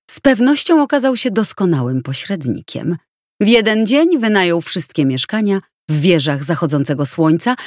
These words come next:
osobom, których nazwiska widniały już na skrzynkach na listy we wnęce holu. Gabinet lekarski doktor Wexler. Hol, kafeteria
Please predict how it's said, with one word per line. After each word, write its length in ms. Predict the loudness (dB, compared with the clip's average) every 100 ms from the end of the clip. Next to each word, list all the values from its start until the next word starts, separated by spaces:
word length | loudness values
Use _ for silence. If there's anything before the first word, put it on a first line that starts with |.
| -16 -6 0
osobom, 560 | 0 0 2 4 4
których 400 | 0 0 0 2
nazwiska 520 | 0 0 -4 -4 -4
widniały 460 | -2 -2 0 0 0
już 200 | 0 0
na 100 | -2
skrzynkach 560 | -2 -4 -2 -2 -4 -2
na 120 | -2
listy 440 | -2 -6 -4 -4 -6 _ _ -6
we 220 | 0 0
wnęce 480 | 2 -2 -2 -4 -6
holu. 480 | -6 -8 -8 -10 -12 _ _ _ _ _ _ -2
Gabinet 580 | 2 2 2 2 0 0
lekarski 800 | 0 2 2 2 -2 -6 -4
doktor 460 | 0 -2 -2 -2 0
Wexler. 600 | -2 -4 -6 -6 -6 -8 -10 _ _ _
Hol, 340 | 0 4 4 0 _ _ _ -4
kafeteria 760 | -2 0 0 2 4 4 2